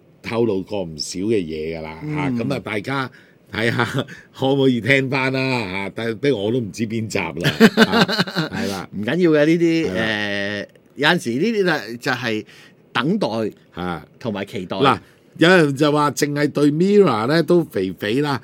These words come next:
Speaker 1: 噉其實 Mirror 有幾多啫？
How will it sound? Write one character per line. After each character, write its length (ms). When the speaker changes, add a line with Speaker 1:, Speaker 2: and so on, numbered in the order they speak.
Speaker 1:
噉 260
其 160
實 180
Mirror 420
有 140
幾 200
多 300
啫？ 440